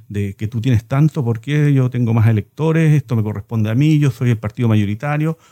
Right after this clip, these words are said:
o yo soy el partido número dos, necesito que esto sea correspondiente. Y yo creo que las cosas así no funcionan.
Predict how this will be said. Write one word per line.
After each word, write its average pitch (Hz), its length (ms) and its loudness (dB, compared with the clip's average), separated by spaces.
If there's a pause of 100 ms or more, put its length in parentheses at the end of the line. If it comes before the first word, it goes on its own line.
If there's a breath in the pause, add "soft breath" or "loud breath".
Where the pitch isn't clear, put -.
o 107 80 -6
yo 110 100 0
soy 117 160 0
el 107 80 0
partido 117 320 -2
número 113 340 4
dos, 170 360 2
necesito 127 600 -4 (220 soft breath)
que - 80 -4
esto 107 340 -2
sea 101 180 -4
correspondiente. 82 680 -14 (320 soft breath)
Y 135 80 2
yo 185 100 4
creo 202 160 2
que 196 100 2
las 170 120 4
cosas 196 320 0
así 175 420 0
no 151 160 4
funcionan. 107 640 -2